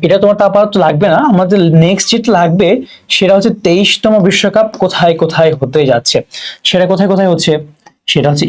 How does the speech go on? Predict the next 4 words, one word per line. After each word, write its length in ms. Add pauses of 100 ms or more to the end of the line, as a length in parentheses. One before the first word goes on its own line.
ইউএসএ, 400 (1400)
কানাডা 420 (2000)
and 200 (800)
মেক্সিকো, 640